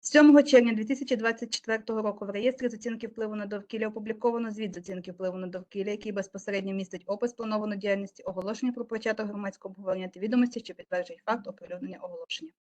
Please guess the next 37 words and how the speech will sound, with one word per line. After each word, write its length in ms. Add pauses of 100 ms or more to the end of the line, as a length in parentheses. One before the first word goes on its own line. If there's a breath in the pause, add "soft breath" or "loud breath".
(440 soft breath)
Для 120
інформування 580
громадськості 680
департаментом 640
були 180
направлені 540
листи 500 (320 soft breath)
до 100
Дубинської 420
районної 320
державної 440
адміністрації 560
та 80
Тараканівської 640
територіальної 680
громади 520 (180)
з 80
метою 320
оприлюднення 580
оголошення 420
про 120
початок 320
громадського 500
обговорення 280
звіту 260
з 60
оцінки 320
впливу 260
на 120
довкілля 420 (500 loud breath)
на 60
їх 100
офіційних 420
вебсайтах 500
і 20
дошках 380
оголошень. 480